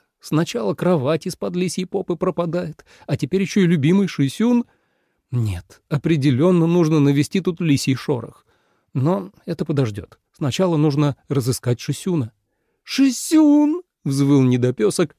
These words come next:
и стремглав помчался, не разбирая дороги и раскручивая хвосты за спиной, как вертушку, чтобы задать себе разгону. Осмотреть под лапы всё-таки стоило,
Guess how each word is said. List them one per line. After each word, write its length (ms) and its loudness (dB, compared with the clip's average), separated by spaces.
и 60 0
стремглав 640 0
помчался, 640 -4
не 160 0
разбирая 480 2
дороги 520 0
и 80 0
раскручивая 640 0
хвосты 440 0
за 120 -2
спиной, 460 0
как 180 0
вертушку, 600 0
чтобы 240 -2
задать 320 0
себе 240 -4
разгону. 580 -8
Осмотреть 520 -2
под 200 2
лапы 340 -2
всё-таки 480 -10
стоило, 600 -6